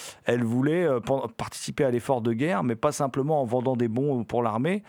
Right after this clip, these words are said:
mais en, en trouvant un moyen,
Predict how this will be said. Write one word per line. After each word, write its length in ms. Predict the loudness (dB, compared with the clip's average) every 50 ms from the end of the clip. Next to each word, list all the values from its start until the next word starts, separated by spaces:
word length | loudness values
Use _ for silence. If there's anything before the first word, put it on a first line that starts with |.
| -20 -20 -20 -20 -14 _
mais 320 | 0 2 2 2 2 2 2
en, 80 | 2
en 560 | 2 2 2 2 2 2 0 0 0 0 -2
trouvant 440 | -2 -2 -2 0 0 2 0 0 0 0
un 140 | 0 2 2
moyen, 440 | 2 2 2 2 2 0 0 0